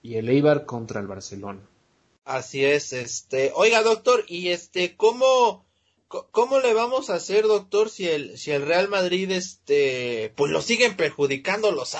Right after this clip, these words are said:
Speaker 2: árbitros, doctor? De veras, que qué gachos en la Federación Española, la verdad es de que es increíble tanta
Speaker 1: <laughs>
Speaker 2: corrupción en la liga, doctor,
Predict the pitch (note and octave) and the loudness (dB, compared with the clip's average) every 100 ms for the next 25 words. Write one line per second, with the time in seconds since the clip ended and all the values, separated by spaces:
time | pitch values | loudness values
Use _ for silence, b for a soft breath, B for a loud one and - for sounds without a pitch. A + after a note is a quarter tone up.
0 | D#3 F3+ F3 D#3+ D3 C3+ B2+ F3+ F3+ F3 | -2 0 -2 -4 -4 -4 -2 -2 0 2
1 | A#3 A3 B B B - - - A3 F#3+ | 2 2 B B B -16 -10 0 2 4
2 | G3 G3 F#3 D#3 C#3 C3 B2 C3 B2+ B2+ | 2 0 -6 -8 -8 -10 -8 -6 -6 -6
3 | - E3+ F#3 D#3+ - A#2 A#2 C3+ C#3 A#2+ | -8 -10 -8 -10 -12 -12 -6 -4 -2 0
4 | B2 D#3 F#3 F#3 - D3+ D3+ F3 D#3+ - | 2 2 0 -4 -4 -6 -6 -10 -8 0
5 | C#3 C3+ F#3+ G3+ - - - B3 F#3+ A#3 | 2 2 2 0 0 -4 4 4 6 2
6 | - G3 - F3+ G3 F3+ C#3 C#3 D#3 E3 | 2 0 0 0 0 0 0 0 -2 0
7 | D#3+ D3+ D3 E3 F3 | 0 0 -4 -4 -4